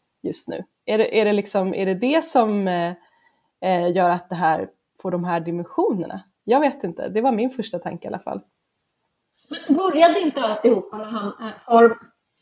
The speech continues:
Speaker 2: for med osanning när han debatterade med, med, eh, Jimmy Åkesson? Och han var så otroligt dryg när han körde drygsättet att, att debattera på, inte sluggersättet som Hulta Bulta.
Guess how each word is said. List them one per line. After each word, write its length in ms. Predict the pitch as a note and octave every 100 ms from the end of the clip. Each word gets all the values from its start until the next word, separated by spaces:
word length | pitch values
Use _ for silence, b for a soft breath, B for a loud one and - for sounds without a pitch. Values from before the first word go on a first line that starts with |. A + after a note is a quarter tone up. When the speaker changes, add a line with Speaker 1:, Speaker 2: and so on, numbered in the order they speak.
| _ -
Speaker 2:
for 440 | D#4 D#4 C#4+ C4
med 200 | B3 B3+
osanning 1000 | - D4+ A3 - D4 F#4 D#4+ A#3+ A#3 G3+
när 80 | F#3
han 320 | A3+ G3+ G3+
debatterade 640 | G3+ G#3 G#3 A#3 G3+ F#3 F#3
med, 220 | G3 F3+ F#3
med, 200 | G3+ F3+
eh, 560 | F3+ - G3+ F#3+ G3
Jimmy 200 | G#3 G#3+
Åkesson? 680 | B3 - A#3 A#3 - - A3+ - _ _ _ _ -
Och 60 |
han 100 | B3+
var 80 | B3+
så 160 | - C4+
otroligt 520 | - F4+ D4+ A3 G3
dryg 360 | C4 C4 F#3+
när 80 | G#3
han 140 | A#3 A3+
körde 300 | C#4 A3+ G#3+
drygsättet 1080 | G3+ C#4 C#4 A3+ G3 - D4 - - - -
att, 200 | F#3+ - -
att 100 | G#3 -
debattera 480 | F#3 F3+ F#3 A3+
på, 180 | A3+ F#3 -
inte 380 | B3+ A#3+ B3 B3
sluggersättet 880 | C4+ A#3 G#3+ G#3+ - B3 - - -
som 180 | G3
Hulta 300 | G#3+ F#3+ - G#3
Bulta. 380 | D4+ A3+ _